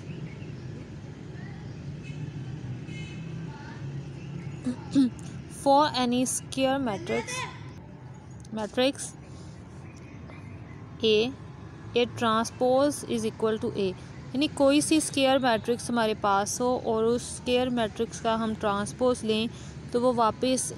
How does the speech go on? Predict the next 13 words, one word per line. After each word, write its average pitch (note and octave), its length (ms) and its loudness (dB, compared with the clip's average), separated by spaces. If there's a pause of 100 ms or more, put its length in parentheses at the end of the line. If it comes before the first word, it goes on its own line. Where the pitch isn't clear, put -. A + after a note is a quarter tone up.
उस A#3+ 320 0
ही C#4 180 6
matrix B3 460 2
के B3 140 0
equal A3+ 320 2
आ G#3 120 6
जाए, G#3+ 240 0
तो A3+ 100 -2
ये A3+ 120 0
condition A3 680 0 (520)
हो, A3 60 2
है A3 80 4 (140)
हमारे A3 300 2